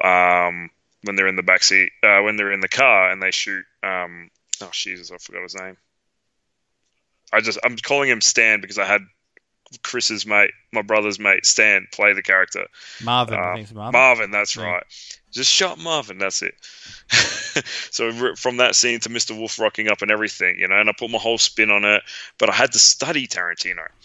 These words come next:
Speaker 1: I had to really study his style, um, and what, what he did to make his films unique, and then what I could do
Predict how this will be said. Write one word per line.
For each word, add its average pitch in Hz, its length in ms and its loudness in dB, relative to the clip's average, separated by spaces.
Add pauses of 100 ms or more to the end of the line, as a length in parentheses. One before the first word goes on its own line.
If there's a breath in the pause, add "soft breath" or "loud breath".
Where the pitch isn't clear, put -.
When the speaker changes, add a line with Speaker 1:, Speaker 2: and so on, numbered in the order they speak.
(220 soft breath)
Speaker 1:
I - 40 -4
had 110 80 -8
to 113 80 -10
really 127 240 -4
study 113 380 4
his 101 220 -2
style, 113 600 2 (360 loud breath)
um, 92 560 0
and 98 220 -2
what, 107 220 -2 (160)
what 123 300 0
he 127 220 -6
did 113 380 0
to - 80 -2
make 101 260 2
his 104 220 0
films 101 360 -10
unique, 101 540 0
and 101 140 -2
then 98 140 -4
what 98 260 -4
I 117 420 6
could 113 300 -10
do 90 320 -6